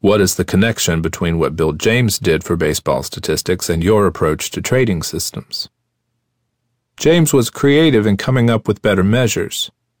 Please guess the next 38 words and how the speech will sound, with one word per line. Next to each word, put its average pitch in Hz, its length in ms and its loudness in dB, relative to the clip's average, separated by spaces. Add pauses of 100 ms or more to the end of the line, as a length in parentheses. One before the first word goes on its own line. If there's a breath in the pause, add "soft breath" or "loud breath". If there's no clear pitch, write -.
(340)
For 151 160 0
example, 135 480 2
the 101 80 -2
first - 340 0
batter 123 320 4
in 104 80 4
the 101 80 4
rotation, 98 760 0 (340 soft breath)
who 123 100 2
batted 113 320 2
after 123 340 0
the 95 100 2
worst 101 320 2
hitters, 95 540 0 (300 loud breath)
would 110 100 2
have 117 180 2
fewer 147 340 4
opportunities 104 760 2
for 98 240 0
R 92 160 2
B 92 180 0
Is 101 420 0
than 98 160 -2
the 98 80 0
batter 95 340 2
in 92 120 2
the 92 40 0
fourth 151 360 2
position. - 580 -2 (680)
James 147 380 2
would 107 100 4
do 104 140 4
normalizations 104 960 4
for 98 140 0
those 95 260 2
types 95 340 -2
of 92 80 -4
disparities. 85 880 -2